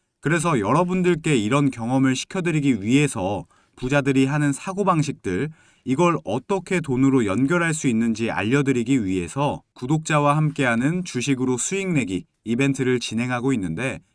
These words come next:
당연히 무료고요. 지난번에도 모든 구독자분들께 초전도체 대장주 가능성이 가장 높은 딱 한 종목을 골라서 추천을 드렸었죠. 여기 보시면 아시겠지만,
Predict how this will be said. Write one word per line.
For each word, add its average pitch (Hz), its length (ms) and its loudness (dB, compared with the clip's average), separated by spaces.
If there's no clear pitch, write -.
당연히 147 400 4
무료고요. 113 800 0
지난번에도 156 720 2
모든 117 360 2
구독자분들께 117 1080 -2
초전도체 170 720 -4
대장주 120 560 -2
가능성이 110 920 -4
가장 139 440 0
높은 90 380 -4
딱 160 220 -4
한 185 120 -4
종목을 170 440 -2
골라서 113 480 -4
추천을 156 460 -2
드렸었죠. 120 840 -4
여기 113 240 -2
보시면 143 420 2
아시겠지만, 101 760 -2